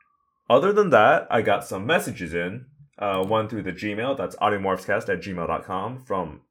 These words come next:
Aubrey, who writes, "Hi, Daniel. I just listened to episode three twenty-two, and you mentioned the Spotify Wrapped,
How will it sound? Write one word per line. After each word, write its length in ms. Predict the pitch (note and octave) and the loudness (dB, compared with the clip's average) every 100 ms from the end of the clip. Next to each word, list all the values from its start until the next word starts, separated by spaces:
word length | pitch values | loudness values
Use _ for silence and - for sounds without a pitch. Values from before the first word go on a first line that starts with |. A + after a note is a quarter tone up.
| - | -2
Aubrey, 500 | G2+ F#2+ A2 C3 C3 - | 0 0 -2 -8 -10 -10
who 120 | G#2+ | -6
writes, 560 | F#2+ F#2+ G2 - - _ _ _ _ - | -2 -2 -4 -12 -20 _ _ _ _ 0
"Hi, 140 | F#3+ | 2
Daniel. 560 | D3+ C3 B2+ C3 C3+ _ _ | 4 0 0 -4 -6 _ _
I 100 | C3+ | 4
just 220 | C#3+ F3 F3+ | 6 4 -2
listened 280 | D#3+ E3+ | -6 -2
to 100 | D#3 | 0
episode 500 | B2+ C#3+ C#3+ C#3 C3+ | 0 0 2 0 0
three 260 | C3 B2 D#3+ | -2 0 0
twenty-two, 680 | D#3 D#3+ D#3 E3 C3+ D#2+ - | -2 -4 -2 -2 -4 -4 -8
and 140 | F#2+ | -8
you 100 | G2+ | -6
mentioned 300 | A2+ C#3+ C#3 | -4 -4 -4
the 60 | F#2+ | -8
Spotify 500 | - C#3 D3 D3 C#3+ | -2 2 2 2 2
Wrapped, 320 | D#3+ - - | 2 0 -4